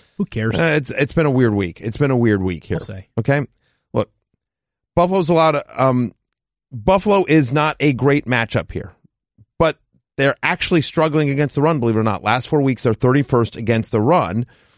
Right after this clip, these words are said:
Speaker 2: And so you think about how this passing game has been inconsistent, and maybe do they try to just run the heck out of the ball, right? And so you're gonna see a lot of Nick Chubb, but we'll also get Kareem Hunt in there. And so Kareem Hunt, who, you know, on a,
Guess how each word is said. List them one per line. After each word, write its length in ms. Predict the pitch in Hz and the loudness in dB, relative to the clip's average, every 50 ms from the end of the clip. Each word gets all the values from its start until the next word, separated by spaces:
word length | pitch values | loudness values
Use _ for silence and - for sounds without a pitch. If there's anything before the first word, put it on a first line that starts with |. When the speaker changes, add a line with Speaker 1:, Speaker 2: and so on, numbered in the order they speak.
| _ _ _ _ | _ _ _ _
Speaker 2:
And 200 | - 143 147 139 | -2 -2 -2 0
so 140 | - - 175 | 0 0 2
you 160 | 165 156 151 - | 2 2 2 2
think 200 | - 185 175 190 | 0 0 0 0
about 300 | 151 160 156 147 139 - | 0 0 0 -2 -4 -6
how 400 | - 147 143 143 143 151 156 151 | -6 -2 0 2 2 2 2 2
this 140 | 147 139 | 0 0
passing 420 | - - - 165 185 175 - 170 156 | -2 -2 -2 -2 -2 -2 -4 -4 -2
game 180 | 143 143 143 135 | -2 0 -2 -2
has 100 | 123 113 | -2 0
been 140 | 135 135 139 | 0 0 0
inconsistent, 580 | 139 120 - 135 123 - 196 190 - - 135 | 0 -2 -2 -4 -2 0 -2 -2 -2 -2 -2
and 80 | 131 127 | 0 0
maybe 220 | 127 131 135 139 | 2 2 2 2
do 80 | 131 135 | 0 0
they 100 | 131 127 | 0 -2
try 360 | - - - 135 131 139 143 | -2 -2 0 0 2 0 0
to 120 | - 156 139 | 0 -2 0
just 360 | 120 135 131 123 - - _ _ _ _ _ _ _ _ _ _ _ _ _ | 0 0 -2 -2 -4 -12 _ _ _ _ _ _ _ _ _ _ _ _ _
run 280 | - 101 113 131 151 160 | -4 0 0 2 2 2
the 80 | 160 139 | 0 0
heck 240 | - 196 214 - | 0 0 0 0
out 120 | 180 135 120 | 0 0 0
of 40 | 104 | 0
the 80 | 104 | -2
ball, 240 | 90 92 87 80 80 | -4 -4 -6 -6 -2
right? 240 | 95 104 123 147 151 | 0 0 2 2 0
And 140 | 147 139 - | -2 -2 0
so 280 | - 147 135 131 - - | 0 0 0 0 -2 -6
you're 200 | 101 113 117 120 | -8 -8 -4 -2
gonna 100 | 127 131 | -2 0
see 100 | - - | 2 2
a 60 | 151 139 | 2 2
lot 140 | 135 135 | 2 0
of 60 | 131 131 | 0 0
Nick 180 | 127 131 - | 0 0 0
Chubb, 240 | - 131 123 147 147 | 0 0 0 0 -2
but 100 | 139 113 | -2 0
we'll 100 | 117 123 | 2 2
also 140 | 127 120 - | 0 2 0
get 160 | 131 127 - | -2 -2 -2
Kareem 300 | - 123 123 131 127 110 | 0 0 2 2 2 2
Hunt 200 | 113 123 127 - - | 0 0 -2 -2 -2
in 200 | 135 143 151 143 | 0 0 2 2
there. 360 | 131 117 107 104 110 131 131 | 2 2 2 2 2 2 0
And 200 | 123 127 131 131 | 0 0 -2 -2
so 380 | 110 - 147 135 131 131 131 - - _ _ _ _ _ _ _ _ _ _ _ _ _ _ _ - | -2 0 0 2 2 2 2 0 -4 _ _ _ _ _ _ _ _ _ _ _ _ _ _ _ -6
Kareem 260 | - 180 196 190 175 | -2 0 2 2 4
Hunt, 420 | 156 180 214 208 175 170 165 - - | 4 4 2 2 0 -2 -2 -2 0
who, 440 | 135 151 160 156 156 156 156 139 - _ _ _ _ _ _ _ _ _ _ | 2 4 6 6 6 6 4 2 0 _ _ _ _ _ _ _ _ _ _
you 120 | - 190 | 0 0
know, 100 | 190 165 | 2 2
on 160 | 143 147 160 156 | 2 0 0 2
a, 220 | 156 156 147 | 2 2 0